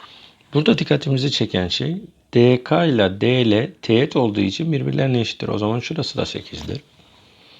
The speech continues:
Soruda bize verilenleri okuduğumuzda A D'yi soruyor. Yani şuraya ben x dersem demek ki ben x'i bulursam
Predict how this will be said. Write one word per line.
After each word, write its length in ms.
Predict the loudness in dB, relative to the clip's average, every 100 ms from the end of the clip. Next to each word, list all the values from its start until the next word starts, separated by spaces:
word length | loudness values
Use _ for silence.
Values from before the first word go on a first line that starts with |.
| _ -20 -20 _ -20 -20 -20 -20 -14 -8 -8 -8
Soruda 600 | -6 2 4 4 4 2 -4 _ -20 -16 -6
bize 260 | -2 2 2
verilenleri 580 | 2 2 2 2 0 0
okuduğumuzda 1040 | 0 0 2 0 -2 -4 -4 -2 -2 0
A 260 | 2 2 0
D'yi 200 | -4 -4
soruyor. 520 | -10 -12 -14 -18 -18 -8
Yani 500 | -4 -4 -4 -10 -10 -16 -20
şuraya 440 | -10 -4 -2 -2
ben 260 | -2 -4 -6 -12 _ _ _ _ _ _ _ -6
x 320 | -6 -4 0
dersem 560 | 0 0 -4 -4 -4 -8 _ -20 -20 -20 -4
demek 240 | 0 2 0
ki 80 | -2
ben 120 | -2
x'i 300 | -4 -6 -6
bulursam 440 | -6 -6 -8 -8